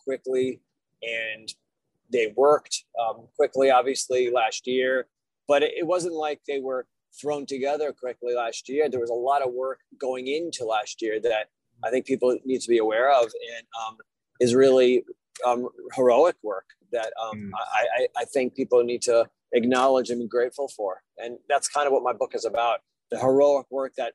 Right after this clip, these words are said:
Speaker 1: took place in two thousand twenty last year, but also in the years leading up to two thousand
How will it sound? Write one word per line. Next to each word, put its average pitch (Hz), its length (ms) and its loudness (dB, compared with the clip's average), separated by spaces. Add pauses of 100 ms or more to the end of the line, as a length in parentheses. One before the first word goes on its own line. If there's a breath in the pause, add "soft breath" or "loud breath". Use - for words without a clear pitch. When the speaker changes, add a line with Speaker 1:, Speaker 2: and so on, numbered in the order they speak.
(520)
Speaker 1:
took 147 200 -6
place 147 320 2
in 131 120 -8
two 120 100 -14
thousand 117 300 -4
twenty 139 320 -6
last 117 280 -6
year, 151 80 2
but 131 120 0
also 143 440 0
in 131 100 -2
the 127 80 -6
years 123 360 -4
leading 113 240 -6
up 120 140 -4
to 139 80 -14
two 117 140 -10
thousand 95 300 -6